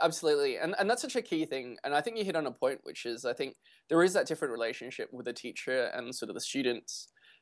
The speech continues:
And, um, I guess another tip that I would give people is that it's really worthwhile if you're gonna learn something to learn from lots of different people. Um, it's, it's interesting 'cause everyone has their own sort of bias about maybe preferred learning style.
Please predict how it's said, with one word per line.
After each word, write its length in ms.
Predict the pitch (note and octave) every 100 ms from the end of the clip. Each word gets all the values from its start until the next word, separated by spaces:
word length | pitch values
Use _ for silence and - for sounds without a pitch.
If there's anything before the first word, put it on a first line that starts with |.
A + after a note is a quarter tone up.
| -
And, 440 | A#2 B2+ B2+ C3 B2+
um, 240 | C3+ C3 B2+
I 60 | D3
guess 180 | E3+
another 260 | F3+ E3+ G3
tip 240 | - E3
that 100 | C3
I 60 | A#2+
would 120 | A#2
give 180 | B2 A#2+
people 300 | - B2 B2+
is 120 | A2+
that 160 | - A#2
it's 180 | - -
really 220 | D3+ F#3 G3+
worthwhile 540 | E3 D#3 - C3+ C#3
if 120 | D#3
you're 100 | D3
gonna 120 | B2
learn 220 | B2 A#2+ C#3+
something 440 | - E3 F#3+ A3 _ _ _ -
to 100 | C#3+
learn 380 | C3+ C#3+ D3 D3
from 180 | C3+
lots 340 | B2 C3 - -
of 60 |
different 320 | B2 B2 G#2+ -
people. 480 | A#2+ - G2 A2+ _ _ _ _
Um, 460 | - B2 A#2+ A#2+ A2 -
it's, 380 | D#3+ - - -
it's 140 | E3 F#3+
interesting 380 | F#3+ F3+ D3
'cause 140 | C#3 C#3+
everyone 260 | F3 G#3
has 140 | F#3+ E3
their 160 | D3
own 80 | C#3+
sort 140 | C#3+ B2+
of 80 |
bias 360 | B2 A#2+ A#2+ -
about 380 | B2+ A#2+ A2+ - _
maybe 220 | C3+ B2+
preferred 360 | B2 C3+ - C3
learning 340 | B2 D3 E3+ G3+
style. 420 | - A#2 A#2+